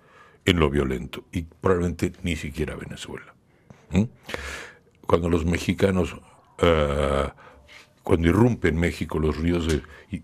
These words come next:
subterráneos de violencia son, eh, casi imparables. Ocurrió en mil ochocientos diez,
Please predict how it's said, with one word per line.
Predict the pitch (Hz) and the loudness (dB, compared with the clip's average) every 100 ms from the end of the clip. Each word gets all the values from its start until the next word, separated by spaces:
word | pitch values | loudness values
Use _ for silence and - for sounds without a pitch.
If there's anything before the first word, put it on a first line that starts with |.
| - | -10
subterráneos | - 85 78 87 82 92 87 78 | -8 -6 -2 0 2 2 2 0
de | 73 | -2
violencia | 69 78 73 80 90 87 92 | 0 2 2 2 2 0 -4
son, | - 80 80 80 - - - - _ _ _ _ _ - | -2 -4 -4 -8 -16 -18 -20 -20 _ _ _ _ _ -14
eh, | - - | -12 -2
casi | 98 85 | -2 0
imparables. | 90 78 76 - - - - - - - - - - | -2 -2 -2 -2 -8 -14 -16 -20 -20 -20 -20 -20 -8
Ocurrió | 87 - 87 87 92 90 | -4 -2 0 2 2 2
en | 78 76 | -2 -4
mil | 76 82 | -2 -2
ochocientos | 80 78 92 80 92 78 | -2 -4 -2 -2 -2 2
diez, | 120 135 131 | 2 2 -4